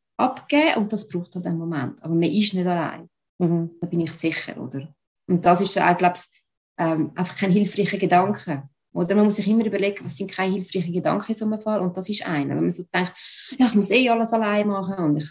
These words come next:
Speaker 1: und ich bin die Einzige, die mir irgendwie hilft“ und so, dann, ja, dann wird man sich immer nur auf sich beziehen und bei sich immer rumdrehen, oder? Und,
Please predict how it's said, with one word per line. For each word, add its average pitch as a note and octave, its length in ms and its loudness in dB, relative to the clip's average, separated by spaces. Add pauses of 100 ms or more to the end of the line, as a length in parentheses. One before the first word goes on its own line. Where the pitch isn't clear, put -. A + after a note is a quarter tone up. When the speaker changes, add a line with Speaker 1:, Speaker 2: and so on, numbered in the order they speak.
Speaker 1:
und E3 120 -8
ich E3+ 100 -10
bin D#3 100 -10
die F3+ 180 -4
Einzige, A#3 440 2
die G#3 120 0
mir G#3 120 2
irgendwie G3+ 240 0
hilft“ G3+ 400 -4
und F#3+ 160 -8
so, F3 240 -2
dann, E3+ 260 -2 (380)
ja, G#3+ 340 4
dann F#3+ 180 -2
wird G3 140 2
man G3 80 2
sich F#3 160 -4
immer A#3+ 160 4
nur A#3 140 4
auf G3+ 80 -4
sich A3+ 280 -4
beziehen G#3 440 0
und F3+ 240 2
bei - 60 -18
sich G#3 300 -6
immer G#3+ 160 0
rumdrehen, D#3+ 720 0
oder? D#3+ 140 -8 (260)
Und, E3 180 -8